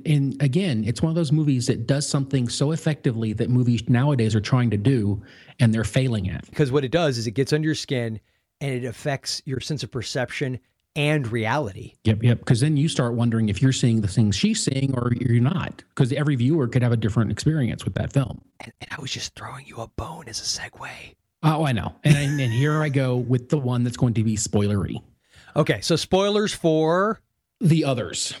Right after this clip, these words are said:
Speaker 2: Okay, so if you have not seen The Others, and as one who actually owns that one, please pause, go rent The Others,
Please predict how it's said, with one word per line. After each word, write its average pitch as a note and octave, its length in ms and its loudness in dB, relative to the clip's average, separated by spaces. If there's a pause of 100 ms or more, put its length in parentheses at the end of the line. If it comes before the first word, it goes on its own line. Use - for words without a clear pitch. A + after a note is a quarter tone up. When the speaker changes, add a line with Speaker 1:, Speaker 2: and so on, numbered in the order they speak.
(140)
Speaker 2:
Okay, C3+ 300 0
so D3 140 -2
if A#2+ 60 -4
you D3 40 2
have D3 100 4
not E3 160 2
seen G#3+ 120 2
The G3+ 80 4
Others, D#3 300 0
and C#3 260 -2
as D3 180 0
one D#3+ 160 2
who D#3 160 4
actually E3+ 380 0
owns G3+ 320 2
that C3+ 220 2
one, B2+ 260 0 (420)
please D#3 640 2
pause, A2 560 -2 (880)
go A2 120 -6
rent G2 240 -8
The C#3 100 0
Others, G#2 480 -4